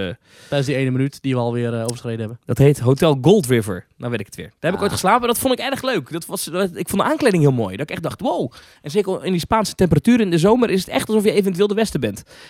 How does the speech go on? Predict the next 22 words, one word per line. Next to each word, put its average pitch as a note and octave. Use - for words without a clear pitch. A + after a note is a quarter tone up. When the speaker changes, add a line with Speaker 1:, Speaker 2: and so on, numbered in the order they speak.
Speaker 2:
Dus E3
het E3
is F#3
echt, -
eh, G3+
een F3
mooi G3+
Wild F#3+
West D#3+
dorpje B2+
waar G2+
je F#2
dan G2
slaapt. E3
De A#3+
kamer A3
was G3
goed, A3+
was E3+
netjes. G#3
Vond F#3
het -